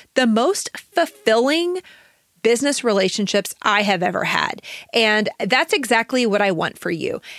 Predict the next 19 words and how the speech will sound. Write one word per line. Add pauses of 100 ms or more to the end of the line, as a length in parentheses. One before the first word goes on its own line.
(120)
Just
as
I
say
that,
were
you
already
thinking
about,
I, (200)
you
know,
I
know
you. (180)
You're
probably
like,